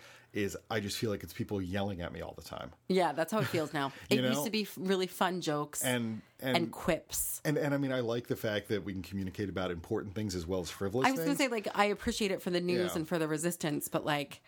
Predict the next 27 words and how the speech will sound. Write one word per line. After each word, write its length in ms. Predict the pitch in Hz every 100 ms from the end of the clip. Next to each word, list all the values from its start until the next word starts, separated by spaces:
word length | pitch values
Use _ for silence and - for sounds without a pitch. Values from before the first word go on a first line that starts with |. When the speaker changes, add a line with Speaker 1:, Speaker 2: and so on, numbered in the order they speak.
| -
Speaker 1:
But, 460 | 135 120 107 - - 123
but 160 | 123 202
Speaker 2:
everything 320 | 190 185 185
Speaker 1:
I, 20 |
I 20 |
Speaker 2:
else 80 | 151
Speaker 1:
just, 100 | 131
Speaker 2:
just 160 | 156 -
feels 180 | 160 -
Speaker 1:
I 120 | 147
feel 120 | 131
Speaker 2:
harmful 0 |
Speaker 1:
like 160 | 131 139
Speaker 2:
now. 120 | 139
Speaker 1:
everybody's 400 | 117 107 107 101
screaming 480 | - - 143 147 95
at 160 | 90 85
me 80 |
all 120 | 92 87
the 60 |
time, 340 | 87 98 87 170
Speaker 2:
Yeah. 200 | 147 143
Speaker 1:
and 140 | 107
I 80 | 113
didn't 220 | 127 101
do 160 | 95 127
anything. 360 | 95 78 78